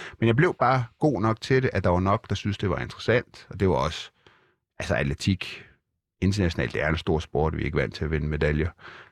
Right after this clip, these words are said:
til V M og O L og sådan noget i atletik. Så ja, og det er da klart, så havde jeg et eller andet navn, men så var det jo også så, altså, det bliver du altså ikke valgt til Folketinget på. Der er du ligesom nødt til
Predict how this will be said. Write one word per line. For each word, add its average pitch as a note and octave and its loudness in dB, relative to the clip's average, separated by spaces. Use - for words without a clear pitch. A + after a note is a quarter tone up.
til D#2+ -6
V D#2+ 2
M D#2+ -4
og A#1+ 2
O D2+ 2
L D2+ 0
og E2 -2
sådan - -4
noget E2 4
i - 2
atletik. E2 -4
Så - -2
ja, A#2+ 4
og A2 -2
det D3 4
er - 6
da C#3 2
klart, D3 2
så C3+ 2
havde B2 4
jeg A#2 4
et A2+ 4
eller A#2 2
andet A2+ 2
navn, G#2+ 4
men G2+ 2
så C3+ 4
var B2+ 2
det A2+ 4
jo G#2 6
også A#2 2
så, A#2 0
altså, - -10
det B2 0
bliver A#2+ 2
du G2 4
altså F#2 2
ikke B2+ -2
valgt A2+ 0
til - -12
Folketinget A2 -2
på. F2 -2
Der G#2 0
er A2 4
du A2 2
ligesom G#2+ 2
nødt G2+ 2
til A2 2